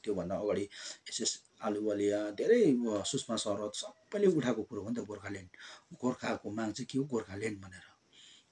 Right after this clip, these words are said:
<clears throat> यो कुरो उठाएको कुरो चाहिँ, यो पनि नहुने कुरो चाहिँ होइन जस्तो मलाई लाग्छ। र हामी पाहाडको जति पनि राजनीति दलहरू छ, सबै, अ, के भन्छ,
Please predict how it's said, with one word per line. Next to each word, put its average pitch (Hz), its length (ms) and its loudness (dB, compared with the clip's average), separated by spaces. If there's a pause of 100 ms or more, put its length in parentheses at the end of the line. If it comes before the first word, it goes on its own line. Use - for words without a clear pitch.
(120)
<clears throat> - 340 12 (1080)
यो 113 120 6
कुरो 110 220 4
उठाएको 135 380 8
कुरो 92 220 -2
चाहिँ, 85 140 -6 (260)
यो 165 100 10
पनि 185 360 4 (200)
नहुने 135 440 12
कुरो 120 240 4
चाहिँ 107 160 6
होइन 101 200 2
जस्तो 92 200 -4
मलाई 85 200 -4
लाग्छ। - 180 -8
र 98 100 2
हामी 98 280 0
पाहाडको 143 760 2 (360)
जति 110 280 2
पनि 131 260 8
राजनीति 107 600 0
दलहरू 98 480 4
छ, - 140 -4
सबै, 139 1000 4
अ, 101 440 2
के 104 80 0
भन्छ, 95 160 0